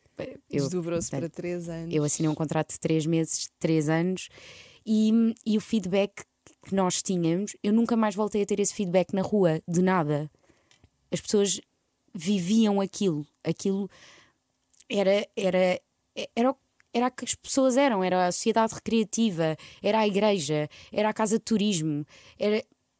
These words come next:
Speaker 1: eram coisas, principalmente as, as pessoas das aldeias, as pessoas mais fo-,
Speaker 2: Reviam-se,
Speaker 1: fora da
Speaker 2: identificavam-se.
Speaker 1: periferia, não,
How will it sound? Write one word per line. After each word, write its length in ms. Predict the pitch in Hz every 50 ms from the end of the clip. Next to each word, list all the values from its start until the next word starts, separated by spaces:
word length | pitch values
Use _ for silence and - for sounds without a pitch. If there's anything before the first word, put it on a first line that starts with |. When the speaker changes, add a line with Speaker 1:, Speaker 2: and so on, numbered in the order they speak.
| _ -
Speaker 1:
eram 240 | 233 233 240 254 254
coisas, 540 | - 269 277 254 240 277 254 - - - - - - - - 190
principalmente 720 | 240 254 - 269 226 262 254 247 240 220 220 196 - - 196
as, 240 | 190 185 185 175 -
as 140 | - -
pessoas 260 | - - - 196 185 170
das 160 | 170 170 165
aldeias, 540 | 202 220 233 202 202 196 196 190 185 180 165
as 100 | 170 -
pessoas 200 | - - 185 165
mais 320 | 180 180 170 170 160 160 -
fo-, 60 | - 160
Speaker 2:
Reviam-se, 680 | 151 180 170 175 214 233 254 202 165 160 - - 180
Speaker 1:
fora 360 | 160 170 175 226 233 247 226 208 196 185
da 100 | 175 196
Speaker 2:
identificavam-se. 80 | 180 165
Speaker 1:
periferia, 720 | 190 202 175 - - 180 185 180 160 151 151 175 202 - _ - - - - 98 98 - _ _
não, 240 | 180 196 185 156